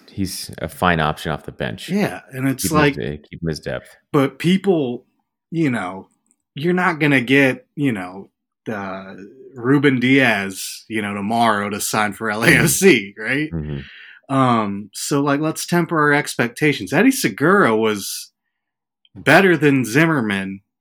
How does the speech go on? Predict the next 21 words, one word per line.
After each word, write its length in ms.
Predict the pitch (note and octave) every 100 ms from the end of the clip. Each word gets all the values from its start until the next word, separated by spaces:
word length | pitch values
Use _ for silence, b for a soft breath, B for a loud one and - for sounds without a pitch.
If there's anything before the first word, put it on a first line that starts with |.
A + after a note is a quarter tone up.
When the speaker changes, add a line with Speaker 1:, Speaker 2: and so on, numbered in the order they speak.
| -
Speaker 2:
the 80 | A2+
year 280 | B2 D3+ D3+
that, 380 | B2+ A2+ A2 - _ _ _
'cause 220 | - G#2
didn't 200 | A#2 F#3 A3+
he 60 |
win 220 | G3+ G3+
Defender? 680 | F3+ F#3 F#3+ F#3 F#3 G3 F#3 -
Did, 200 | D#3+ D3+
did 160 | E3+
he 140 | G3 F#3+
win 180 | F#3 F#3+
a, 180 | F#3+ F3+
an 120 | D#3+
award? 420 | E3 D3+ F3+ F#3+ - _ _ _ _ _ _ _ _ _ _ _
Or 420 | F2+ F2+ F2+ F2+ F2+
he 80 | D#3+
Speaker 1:
Um, 60 |
Speaker 2:
was 160 | F3+ D#3
in 120 | F3
the, 240 | F3 E3